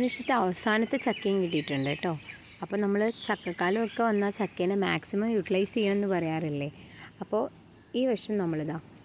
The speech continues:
ചക്ക പായസം ഉണ്ടാക്കാൻ നോക്കുകയാണ്. അതിന് വേണ്ടി ഇതാ നല്ല പഴുത്ത വരിക്ക ചക്ക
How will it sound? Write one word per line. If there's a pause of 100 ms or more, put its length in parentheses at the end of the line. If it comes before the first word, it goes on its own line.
(340)
ചക്ക
പായസം (140)
ഉണ്ടാക്കാൻ
നോക്കുകയാണ്. (580)
അതിന്
വേണ്ടി
ഇതാ (460)
നല്ല
പഴുത്ത (180)
വരിക്ക
ചക്ക